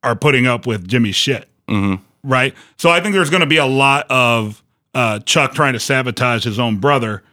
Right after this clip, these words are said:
Speaker 2: Mm-hmm.
Speaker 1: 'cause, like, it, it's already scorched earth, right? It's already, it's already broken bond. Uh, they kinda came to terms with that at the end of last season. He said, "Hey, you were sabotaging me. I'm fucking done.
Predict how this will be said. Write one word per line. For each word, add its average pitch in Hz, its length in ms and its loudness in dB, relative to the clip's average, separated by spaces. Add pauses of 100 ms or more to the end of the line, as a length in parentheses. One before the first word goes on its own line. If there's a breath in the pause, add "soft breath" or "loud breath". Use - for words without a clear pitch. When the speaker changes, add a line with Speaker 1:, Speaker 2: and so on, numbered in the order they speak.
(120)
Speaker 2:
Mm-hmm. 98 140 0
Speaker 1:
'cause, 170 180 4
like, 175 180 2
it, 214 200 -2
it's 185 200 0
already 185 240 4
scorched - 440 0
earth, 110 200 0
right? 131 240 2
It's 143 220 -2
already, 147 520 2
it's 135 220 0
already 147 260 2
broken 151 380 2
bond. 139 400 2 (680)
Uh, 123 260 0
they 120 120 -2
kinda 147 280 0
came 143 200 0
to 131 80 -2
terms 143 300 0
with 131 100 -4
that 143 300 0
at 131 100 -4
the 135 100 0
end 131 100 0
of 123 60 0
last 131 280 0
season. 143 260 0
He 131 60 0
said, 120 160 -2
"Hey, 143 120 2
you 135 140 0
were 127 80 -2
sabotaging 135 600 0
me. 139 200 2
I'm 120 120 -4
fucking 117 340 -8
done. 143 340 0